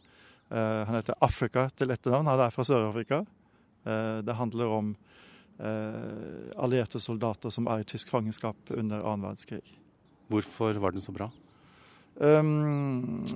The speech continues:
Speaker 1: den var bra fordi at den sa noe om, ehm, forholdet, samhandlingen mellom de som var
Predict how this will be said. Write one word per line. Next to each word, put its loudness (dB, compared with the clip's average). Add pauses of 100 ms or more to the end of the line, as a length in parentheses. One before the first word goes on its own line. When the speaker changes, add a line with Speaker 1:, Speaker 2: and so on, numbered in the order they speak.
(120)
Speaker 1:
den 6
var 8
bra 8
fordi 2
at 2 (180)
den 2
sa 4
noe 2 (180)
om, 0
ehm, 0 (540)
forholdet, 6
samhandlingen 4
mellom 0
de -2
som -4
var 6